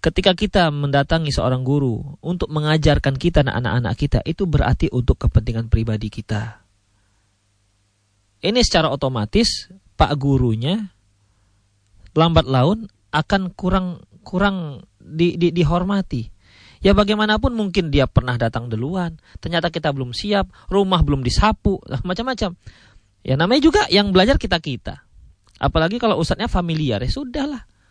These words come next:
Ya, ngobrol dulu dengan ustadz, "Sebentar, Ustadz, ya, ngobrol kita dulu, ngopi-ngopi dulu, Ustadz." Nah, begitu. Nah, demikian jadinya. Tapi kalau beda halnya kalau kita jadikan tempat kita itu sebagai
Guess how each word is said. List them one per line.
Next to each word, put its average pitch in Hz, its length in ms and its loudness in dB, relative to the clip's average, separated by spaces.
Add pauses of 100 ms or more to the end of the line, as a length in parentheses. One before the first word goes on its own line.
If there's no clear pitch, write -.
(280)
Ya, - 240 -6 (340)
ngobrol 123 380 4
dulu 131 300 4
dengan 127 180 0
ustadz, 131 300 0
"Sebentar, 175 200 2
Ustadz, 175 240 0
ya, 156 200 0
ngobrol 131 320 2
kita 143 160 0
dulu, 135 240 0
ngopi-ngopi 160 480 2
dulu, 180 200 2
Ustadz." 139 520 2
Nah, 107 80 -2
begitu. 98 320 -2 (680)
Nah, 92 200 -4
demikian 151 400 2
jadinya. 208 400 2 (400)
Tapi 262 240 2
kalau 240 400 2 (420)
beda 262 220 4
halnya 220 320 0
kalau 220 320 -2
kita 185 400 -2
jadikan 147 500 -2
tempat 165 300 -4
kita - 260 -6
itu 117 220 -4
sebagai 156 560 0